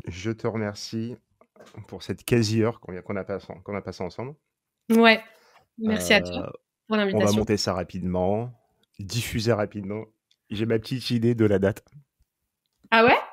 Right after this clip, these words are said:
Speaker 2: <laughs>
Speaker 1: En fait, là, là, le, moi, je diffuse deux fois par mois.
Speaker 2: Ouais.
Speaker 1: Et là, normalement, le, le prochain, donc, euh, prochain épisode devrait être diffusé, euh,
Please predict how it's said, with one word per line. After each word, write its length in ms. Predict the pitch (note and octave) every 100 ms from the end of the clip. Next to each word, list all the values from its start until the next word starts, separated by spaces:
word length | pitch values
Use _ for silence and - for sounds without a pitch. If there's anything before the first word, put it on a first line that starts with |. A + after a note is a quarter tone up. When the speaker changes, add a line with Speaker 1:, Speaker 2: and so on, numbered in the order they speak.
| -
Speaker 2:
<laughs> 880 | F4+ C4+ F#4 E4+ D#4+ E4+ C4 E4 -
Speaker 1:
En 80 | G#2
fait, 180 | C#3 D3+
là, 120 | D3 A#2 -
là, 260 | A#2 C#3 - - _ _ F3+
le, 320 | A2 A2 G#2+ G2
moi, 160 | G#2+ B2+
je 60 |
diffuse 400 | A2 A#2 - A#2+
deux 100 | A2+
fois 220 | A2+ A2 -
par 160 | G2+
mois. 280 | G#2+ B2 D#3 _ _ _ _ _ _
Speaker 2:
Ouais. 180 | - -
Speaker 1:
Et 20 |
là, 140 | G#2 A#2 _ G#2+
normalement, 300 | G#2 A2 A#2+
le, 240 | G2 F#2
le 100 | F#2
prochain, 460 | - G#2 - A#2 A2
donc, 280 | F2 F2
euh, 120 | F2 -
prochain 220 | - G2 G2+
épisode 340 | F#2+ G2+ A#2
devrait 220 | G2+ F#2
être 80 | F#2+
diffusé, 600 | F#2+ - G#2+ G2 A2 A2
euh, 380 | F2+ E2 D#2+